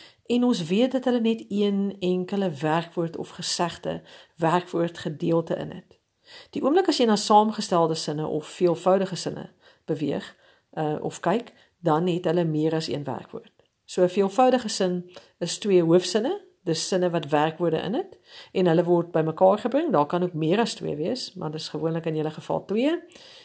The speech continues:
En daar word 'n voegwoord soos en en omdat en want en maar gebruik om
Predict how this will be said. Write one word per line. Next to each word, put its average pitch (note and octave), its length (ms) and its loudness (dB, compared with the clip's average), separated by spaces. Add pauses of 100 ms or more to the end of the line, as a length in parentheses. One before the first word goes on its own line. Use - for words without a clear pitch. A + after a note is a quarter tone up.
(120)
En F#3 440 0 (180)
daar E3 260 4
word D#3+ 280 2
'n F3+ 40 -2
voegwoord E3 580 0 (220)
soos - 520 -4 (380)
en E3+ 360 -2
en D3 220 -8
omdat E3+ 420 -2
en D3+ 180 -12
want D#3 260 -2
en D3+ 120 -4
maar D3 220 2
gebruik D3+ 380 -4
om E3 180 -8